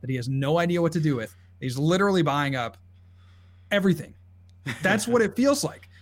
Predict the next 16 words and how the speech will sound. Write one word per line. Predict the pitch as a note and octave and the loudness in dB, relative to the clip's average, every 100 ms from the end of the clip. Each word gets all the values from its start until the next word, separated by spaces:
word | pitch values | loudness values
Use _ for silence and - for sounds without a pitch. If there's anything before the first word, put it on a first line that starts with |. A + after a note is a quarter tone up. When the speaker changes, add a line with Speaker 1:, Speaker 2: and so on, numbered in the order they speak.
| - | -2
Speaker 1:
'cause | A#3 F3+ | 0 2
these | A3 - | 0 -2
cards | - B3 C#4 F#3 F3 - - - - | -2 0 0 -2 -6 -12 -20 -12 -2
that | F#3+ | -2
shouldn't | F#3+ - A#3 C4+ C4+ F3+ | -2 -4 -2 -2 -2 -2
be | A3+ A#3 | -2 -2
as | G3 | -4
expensive | F#3 - G3+ G#3 G3+ | -8 -4 -4 -2 -4
as | F#3+ | -2
they | F3 | -2
are, | E3 A#3 G#2+ B2 - - - - - - - - | -2 -4 -6 -10 -16 -20 -20 -20 -20 -20 -20 -6
are | - B3+ B3+ - - - - - | 2 4 2 -2 -18 -20 -20 -10
super | F#3 - - E4 F4+ F#4+ | -6 -4 2 4 4 4
boosted | F3 C#3 - - G2 | 4 2 -2 -10 -12
in | A#2 B2+ | -14 -14
price. | A#2 - - | -16 -16 -18